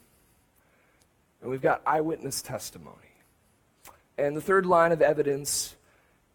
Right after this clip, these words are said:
is Jesus' followers. So there were actually other messianic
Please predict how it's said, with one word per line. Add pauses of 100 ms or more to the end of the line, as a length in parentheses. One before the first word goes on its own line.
is
Jesus'
followers. (1300)
So (140)
there
were
actually (540)
other
messianic